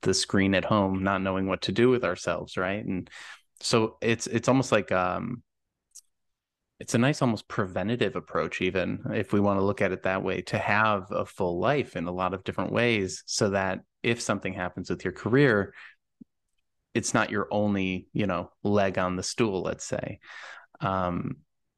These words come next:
and when we think about all this stuff, um, I almost wanna flip it to the other side. Let's say you know someone who has been laid off, or your coworker, uh, you know, lost a family member last week, or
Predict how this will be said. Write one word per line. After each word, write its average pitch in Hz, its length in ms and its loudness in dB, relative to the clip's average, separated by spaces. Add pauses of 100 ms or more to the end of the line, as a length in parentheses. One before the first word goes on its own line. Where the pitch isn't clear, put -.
(180)
and 117 120 2
when 135 140 4
we 139 140 6
think 175 260 0
about 175 180 2
all 113 120 2
this 104 140 -4
stuff, 110 320 2 (300)
um, 95 540 -2 (500)
I 117 60 2
almost 156 220 0
wanna 139 120 0
flip - 240 0
it 107 100 -4
to 95 120 -8
the 101 100 0
other 123 160 2
side. - 320 -4
Let's 110 180 0
say 143 380 0 (460)
you 117 180 4
know 113 300 4
someone 104 600 -4 (120)
who 101 160 4
has 98 320 0 (640)
been 101 200 0
laid 92 180 0
off, - 460 -4
or 98 440 0 (580)
your 110 260 2
coworker, 107 800 0
uh, 95 360 0
you 98 140 -4
know, 98 260 -2
lost 98 320 2
a 120 40 -2
family 113 340 -2
member 95 320 -4
last 92 400 -4
week, 92 300 2
or 90 220 -2